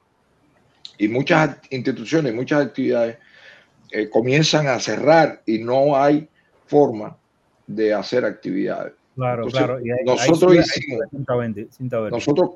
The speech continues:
Speaker 1: nosotros creamos Tinta Verde en el medio de la pandemia. Y fue una cosa
Speaker 2: Desafia-,
Speaker 1: ina-
Speaker 2: desafiando las restricciones de la pandemia.
Speaker 1: Sí, y fue una cosa inaudita. Menos mal que le hicimos en la Florida, que en aquel entonces el gobernador permitió ese tipo de actividades.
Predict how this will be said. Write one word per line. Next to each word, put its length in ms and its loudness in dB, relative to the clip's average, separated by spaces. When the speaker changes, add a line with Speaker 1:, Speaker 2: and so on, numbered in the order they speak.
Speaker 1:
nosotros 560 -2
creamos 600 0
Tinta 320 2
Verde 420 -2
en 180 0
el 120 -4
medio 480 2
de 60 0
la 140 -4
pandemia. 540 -8
Y 80 -4
fue 140 -2
una 140 4
cosa 140 2
Speaker 2:
Desafia-, 120 4
Speaker 1:
ina- 140 2
Speaker 2:
desafiando 600 0
las 120 4
restricciones 560 -4
de 60 -2
la 100 0
pandemia. 440 -6
Speaker 1:
Sí, 420 0
y 100 0
fue 120 0
una 140 4
cosa 260 4
inaudita. 640 4
Menos 240 -2
mal 100 0
que 80 -2
le 100 4
hicimos 240 -2
en 60 -2
la 80 0
Florida, 460 0
que 260 -4
en 160 -4
aquel 200 -2
entonces 340 -2
el 100 -4
gobernador 640 0
permitió 640 2
ese 220 -2
tipo 300 -2
de 80 2
actividades. 460 0